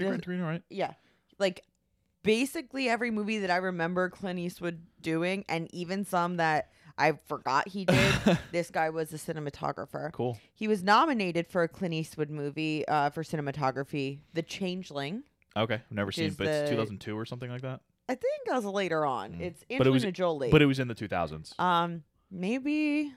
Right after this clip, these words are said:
Speaker 2: I'm pretty sure it was on our two thousands list that we never
Speaker 1: I
Speaker 2: got
Speaker 1: think
Speaker 2: to.
Speaker 1: you're right. Um, he also shot The Hunger Games, so he's
Speaker 2: Oh,
Speaker 1: done,
Speaker 2: okay.
Speaker 1: like, some hits for sure. The music is by Harry Gregson Williams, who, he did a lot of animated movies, like,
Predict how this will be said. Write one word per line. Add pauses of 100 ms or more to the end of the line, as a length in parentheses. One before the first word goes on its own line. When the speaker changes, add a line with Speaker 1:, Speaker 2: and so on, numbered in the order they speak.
(240)
Speaker 2:
I'm
pretty
sure
it
was
on
our
two
thousands
list
that
we
never
Speaker 1:
I
Speaker 2:
got
Speaker 1:
think
Speaker 2:
to.
Speaker 1:
you're
right. (720)
Um,
he
also
shot
The
Hunger
Games, (520)
so
he's
Speaker 2:
Oh,
Speaker 1:
done,
Speaker 2:
okay.
Speaker 1:
like,
some
hits (440)
for
sure. (320)
The
music
is
by
Harry
Gregson
Williams,
who,
he
did
a
lot
of
animated
movies,
like,